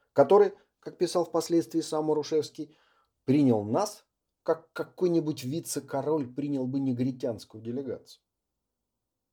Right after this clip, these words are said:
От этого чванства Марушевскому стало так тошно на родимой земле, что он даже не стал совать револьвер в лицо британскому лорду и повернул от самых дверей прочь. И потаенно заблуждали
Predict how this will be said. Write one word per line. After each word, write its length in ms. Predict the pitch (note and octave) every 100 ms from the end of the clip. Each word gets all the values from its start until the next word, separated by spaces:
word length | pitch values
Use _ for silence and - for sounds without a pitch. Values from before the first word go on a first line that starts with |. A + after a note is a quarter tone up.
| _
От 120 | B2+
этого 240 | D3+ C#3+ D3
чванства 540 | - C3+ F3 D#3+ B2+
Марушевскому 560 | B2 C#3+ D#3+ D#3+ - C3+
стало 440 | - D3 C#3 - -
так 300 | A#3 A#3 _ -
тошно 380 | A#2+ G#2 F2+
на 100 | G2
родимой 380 | G#2+ A2 G#2+ G2+
земле, 360 | F#2+ A#2 A2 F#2+ _ _ _
что 220 | - A3
он 80 | G#3+
даже 200 | G3 F3
не 120 | F#3+
стал 200 | - F3+
совать 340 | - F#3 E3+
револьвер 420 | D3+ E3+ F3+ C#3 G2+
в 80 |
лицо 240 | G#2+ A2+ A#2
британскому 640 | A#2 B2+ C3 A#2 - A#2+
лорду 520 | D#3+ G#4 G4+ D#3+ - _ _ _ _
и 80 | D#3
повернул 460 | E3 F#3 F#3 G3+
от 120 | C3+ -
самых 300 | D#3 A#2 F#2
дверей 220 | A#2+ B2
прочь. 440 | - F#2+ - - _ _ _ _ _ _ _ _ _ -
И 80 |
потаенно 640 | A#2 A#2+ B2 C3+ F#3+ F#3+ D#3+
заблуждали 680 | A2 G#2+ A2+ A2 D#3+ D#3+